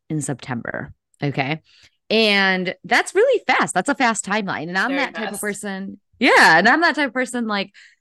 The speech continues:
Speaker 1: I'm a perfectionist. I need to think about it. I need to ruminate about it. I need, like, a, my brain needs a lot of evidence that this person is safe, you know, all, especially after, like, all these terrible relationships, right?
Speaker 2: Yes.
Speaker 1: So I moved,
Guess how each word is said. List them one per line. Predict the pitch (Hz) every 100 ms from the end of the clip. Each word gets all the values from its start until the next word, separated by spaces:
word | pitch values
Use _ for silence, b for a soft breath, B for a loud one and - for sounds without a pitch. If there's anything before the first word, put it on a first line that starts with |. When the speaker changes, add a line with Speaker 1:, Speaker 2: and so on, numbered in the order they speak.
| _ -
Speaker 1:
I'm | 202
a | 269
perfectionist. | 302 302 226 208 233 226
I | 247
need | 240 240
to |
think | 262 233 226
about | 208 220
it. | 214
I | 220
need | 240
to | 269
ruminate | 196 208 208 202
about | 196 202 196
it. | 202 196 190
I | 196 220
need, | 254 277 311
like, | 330 - _ -
a, | 208 202
my | 185 226
brain | 240 185 196 240
needs | 175
a | 175
lot | 160 180
of | 190 -
evidence | 165 170 202 196
that | 165 170
this | 175
person | - 160 143
is | -
safe, | - - 285 277 285 - B B
you | 226
know, | 226
all, | 151 214 233
especially | 220 - 294 302 - 196
after, | 165 - 165
like, | 143 131 - - -
all | 247 202
these | 135
terrible | 135 110 101
relationships, | 92 69 - 69 -
right? | 151 165
Speaker 2:
Yes. | - 185 B B B _ _ _ _
Speaker 1:
So | - 330 320 302 285 247 - 226
I | 220
moved, | 226 277 285 285